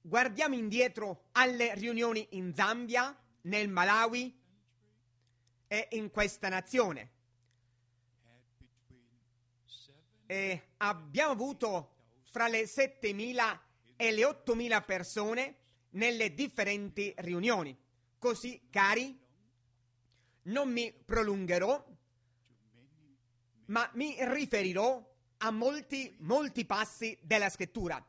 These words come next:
Noi crediamo che il ritorno del nostro Signore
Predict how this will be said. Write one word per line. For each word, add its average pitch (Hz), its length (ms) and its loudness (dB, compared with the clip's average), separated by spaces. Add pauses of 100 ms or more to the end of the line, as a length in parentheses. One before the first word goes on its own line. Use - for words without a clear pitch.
(140)
Noi 277 380 2
crediamo 226 840 2 (1000)
che 233 320 2
il 302 260 4
ritorno 240 760 4
del 214 300 0
nostro 233 400 0
Signore 190 680 0